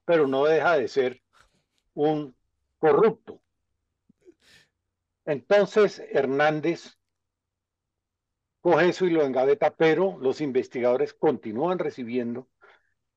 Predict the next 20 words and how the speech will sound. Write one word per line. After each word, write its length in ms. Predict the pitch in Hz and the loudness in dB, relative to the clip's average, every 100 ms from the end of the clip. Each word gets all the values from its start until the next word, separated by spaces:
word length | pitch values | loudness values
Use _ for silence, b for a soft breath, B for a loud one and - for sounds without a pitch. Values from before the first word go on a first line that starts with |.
| _ | _
información 600 | - 117 131 113 107 139 | -10 -2 -2 -2 -4 -2
de 80 | 139 | 2
las 160 | 139 - | 2 4
fuentes 440 | 147 151 180 160 | 4 4 2 -4
humanas 380 | 147 120 135 139 | -2 -2 -2 -4
que 160 | 127 101 | -6 0
ya 160 | 123 | 0
habían 280 | 135 139 143 | 2 0 -2
reclutado 720 | 139 - 120 107 107 92 113 _ _ b b b - | -2 -8 -10 -4 -4 -4 -6 _ _ b b b -2
reconocidas 880 | 135 139 - 123 113 139 135 143 | 2 2 2 -2 -2 -2 -2 0
en 100 | 147 | -2
la 100 | 110 | -2
fiscalía, 640 | - 117 - 104 101 143 139 | -6 -10 -6 -4 2 2 2
que 120 | 107 | 0
tienen 340 | 104 117 127 | -2 -2 -2
una 200 | 131 135 | -2 0
identificación 960 | 139 131 113 - 95 104 - 95 127 123 | 0 0 -4 -6 -18 -14 -10 -4 0 0
como 260 | 123 135 95 | 0 -2 0
fuentes 540 | 135 117 110 127 - | 2 2 2 -4 -4
idóneas, 540 | - 120 110 123 131 | -2 0 0 -2 -8